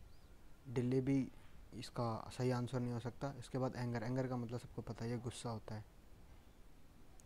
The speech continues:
Next word है catastrophe। Catastrophe का मतलब होता है जैसे कोई तबाही होती है ना, उसे कहते हैं catastrophe। इसकी spelling बहुत ज़्यादा ज़रूरी है, इसकी spelling कई बार पूछी जाती है,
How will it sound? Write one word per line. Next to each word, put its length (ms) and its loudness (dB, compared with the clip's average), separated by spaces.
Next 300 2
word 220 2
है 120 -2
catastrophe। 640 2
Catastrophe 580 0
का 60 2
मतलब 280 2
होता 240 2
है 140 2
जैसे 240 0
कोई 120 0
तबाही 320 4
होती 280 2
है 80 0
ना, 140 -2
उसे 200 4
कहते 240 0
हैं 140 0
catastrophe। 580 0
इसकी 200 0
spelling 400 2
बहुत 160 2
ज़्यादा 240 0
ज़रूरी 380 0
है, 100 -4
इसकी 200 0
spelling 340 2
कई 120 2
बार 140 4
पूछी 280 -4
जाती 220 0
है, 60 2